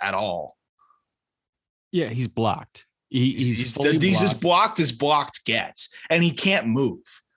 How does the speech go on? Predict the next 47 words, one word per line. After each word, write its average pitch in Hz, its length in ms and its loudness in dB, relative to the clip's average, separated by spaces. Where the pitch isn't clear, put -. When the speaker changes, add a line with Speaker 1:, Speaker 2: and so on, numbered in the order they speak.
Speaker 1:
anywhere 117 440 -2
else. - 460 -8
Speaker 2:
So - 120 0
what 156 140 2
do 180 60 0
you 156 100 0
go 135 180 2
get 104 400 -2
if - 140 -14
you're 113 100 0
Kansas 92 400 -4
City? 90 240 -2
I 110 60 0
know 147 140 2
you 131 200 2
and 113 120 0
Peter 110 240 0
just 92 220 -6
did 98 120 -6
this 87 160 -6
exercise. - 580 -10
Speaker 1:
Yeah, 139 500 0
you 117 100 0
know, 117 140 0
we're, 127 300 0
I - 80 0
was 131 120 -2
talking, 123 280 -6
like, 82 120 -8
center 92 240 -10
field. 95 440 -8
I, 87 220 -10
I 135 140 2
was 165 180 2
thinking 131 360 -2
when 131 200 0
I, 135 100 0
I'm, 143 260 0
we 143 140 2
made 190 160 2
a 131 40 0
trade 135 220 -2
with 110 140 -2
Oakland 120 420 0
because 110 260 -2
I'm 135 160 0
thinking 113 300 -2